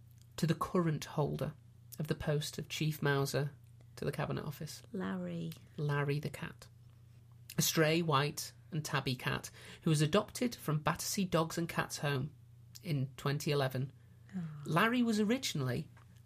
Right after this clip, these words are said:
Speaker 1: only supposed to be a pet for David Cameron's children. However, he reportedly showed a high chase drive and hunting instinct.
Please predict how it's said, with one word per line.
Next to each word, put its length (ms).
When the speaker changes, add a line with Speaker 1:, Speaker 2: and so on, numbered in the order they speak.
Speaker 1:
only 280
supposed 360
to 60
be 80
a 60
pet 460
for 80
David 320
Cameron's 380
children. 520
However, 300
he 160
reportedly 560
showed 340
a 40
high 400
chase 420
drive 500
and 120
hunting 360
instinct. 500